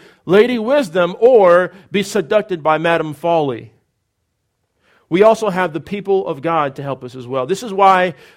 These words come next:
the body of Christ, or at least one reason why the body of Christ is so significant, because when we were saved, and if you haven't yet been saved, Lord willing, you will be saved not just as an individual, but into a people of God.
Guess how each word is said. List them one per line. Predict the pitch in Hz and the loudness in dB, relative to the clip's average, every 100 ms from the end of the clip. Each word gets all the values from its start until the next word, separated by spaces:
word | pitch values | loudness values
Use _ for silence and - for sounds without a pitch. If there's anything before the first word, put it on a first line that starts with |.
| - | -8
the | 165 | -2
body | 175 196 190 | 2 4 2
of | 165 - | -2 -6
Christ, | - 185 151 165 | -4 -2 -2 -4
or | |
at | |
least | 180 - | -6 -6
one | 135 185 240 | -6 -2 -2
reason | 214 208 180 | -4 -6 -4
why | 165 | -4
the | |
body | 143 165 175 | -2 -2 -2
of | 160 | -6
Christ | - 156 147 | -10 -12 -12
is | 139 | -12
so | 165 156 | -8 -8
significant, | - 139 156 135 131 143 | -10 -12 -12 -10 -12 -6
because | 180 180 - - _ | -2 -2 -4 -20 _
when | 175 214 | 0 0
we | 214 | 0
were | 254 220 | -2 -2
saved, | - 196 214 247 254 - _ _ _ _ _ _ _ - | -2 -2 -2 -4 -8 -14 _ _ _ _ _ _ _ -4
and | 185 | 0
if | 214 233 220 | 4 4 4
you | 180 | -2
haven't | 214 220 226 196 | 0 0 -2 -2
yet | 208 220 | -4 -2
been | 202 233 | -4 -4
saved, | - 226 233 202 _ _ | -2 0 0 -2 _ _
Lord | - 190 220 | -2 2 4
willing, | 233 220 170 | 4 2 0
you | 196 | -4
will | 233 | -6
be | 214 | -6
saved | 208 214 202 165 | -8 -2 -2 0
not | 185 226 175 | -2 -2 -2
just | 208 196 | -6 -6
as | - 170 | -6 -8
an | 170 | -8
individual, | 175 170 156 156 156 | -8 -6 -6 -6 -6
but | 143 160 | -4 -4
into | 180 - 202 | -6 -10 -6
a | 165 | -6
people | 156 - 254 - 175 165 | -6 -6 -6 -4 -4 -4
of | 165 127 | -8 -4
God. | 156 151 - - | -2 -2 -4 -12